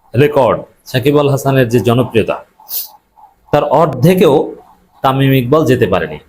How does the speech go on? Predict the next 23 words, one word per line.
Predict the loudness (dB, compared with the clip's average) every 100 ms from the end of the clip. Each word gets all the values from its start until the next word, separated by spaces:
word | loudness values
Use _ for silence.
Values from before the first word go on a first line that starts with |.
| -6
আর | -4
সেই | -2 -2 -2
সাকিব | -2 0 2
আজকে | 0 0 -2
কি | -2 -2
ঘৃণিত, | 2 2 2 -2 -10 _ -20 -20 _ _ -20 -20 _ -4
সে | 0
মাশরাফি | 2 0 0 -2 2
আজকে | 0 2 -2
পালাতক। | 2 2 2 -2 -8 -10 -12 -10 -12 -10 -12 -12 _ _ _ _ _ _ -18
সাকিব | -4 0 2 2 0 2
তো | 0 0 -10 -20 _ _ -18 -2
যুক্তরাষ্ট্রে | 0 2 2 2 2 2
আছেন, | 2 2 -2 -4 -10 _ _ _ _ _ -2
স্ত্রী | 0 2 2
সন্তান | 2 0 0
নিয়ে | 0
ঘুরতে | 2 2 2 0
পারেন, | 2 0
ছবি | -2 0 0
টবি | 0 0
দেখা | 2 0 0
যায়, | -2 -4